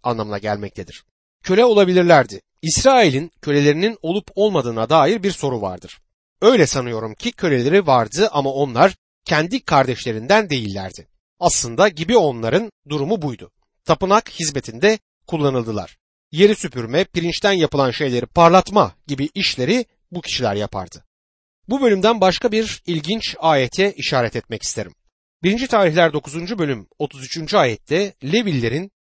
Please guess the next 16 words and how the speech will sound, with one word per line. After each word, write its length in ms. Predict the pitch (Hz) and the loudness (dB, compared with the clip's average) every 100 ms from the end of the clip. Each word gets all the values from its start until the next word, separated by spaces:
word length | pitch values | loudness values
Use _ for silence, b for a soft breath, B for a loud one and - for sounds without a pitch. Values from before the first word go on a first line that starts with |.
| _ | _
boy 260 | 147 247 202 | 4 6 6
başları 360 | 131 - 135 | 0 0 -2
olan 360 | 135 123 165 104 - | 0 2 2 0 -4
ezgiciler 600 | 151 131 135 113 120 196 | -2 -2 -6 -2 0 0
tapınağın 600 | - 156 165 170 190 214 | 0 -6 -2 2 2 2
odalarında 480 | 151 143 131 120 160 | -2 0 0 2 4
yaşardı. 520 | 131 113 123 98 - - _ _ | 4 2 -4 -4 -8 -20 _ _
Başka 340 | 131 127 - | -4 -2 -2
iş 360 | 180 135 208 - | -2 -2 -4 -2
yapmazlardı. 760 | 151 143 123 113 117 98 - _ _ _ _ - | -2 -2 -2 -4 -4 -6 -10 _ _ _ _ -10
Çünkü 240 | 185 151 | -8 0
yaptıkları 500 | 143 143 160 170 180 | 0 0 -2 0 0
işten 500 | 180 - - 180 202 | 0 -6 0 0 0
gece 240 | 147 147 | -4 0
gündüz 400 | 202 127 107 208 | -2 -2 -8 -8
sorumluydular, 1000 | 214 - - 147 131 147 139 104 92 - | -8 -8 -2 -2 -2 -6 -6 -10 -12 -18